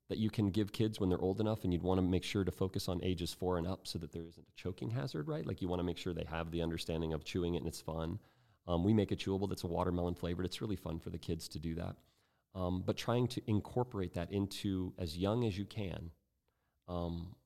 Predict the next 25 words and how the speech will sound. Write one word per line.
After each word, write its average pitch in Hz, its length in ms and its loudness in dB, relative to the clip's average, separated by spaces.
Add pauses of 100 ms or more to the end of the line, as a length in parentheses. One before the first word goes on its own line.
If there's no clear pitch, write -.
(320)
this 98 180 -4
habit 113 360 -2
of 78 120 -2
doing 104 260 2
this, - 460 -4
and 92 120 0
that 87 100 -2
that 95 140 -2
is 87 120 -2
a 87 40 0
lifelong 85 460 -2
habit 85 300 -4
they 87 80 0
may 87 160 0
still 82 240 -4
embrace, 82 560 -6 (260)
no 98 80 0
matter 104 220 8
what 107 120 4
choices 95 380 0
they 92 100 0
make 90 220 2
when 87 80 2
they're 82 80 4
teenagers. - 540 -6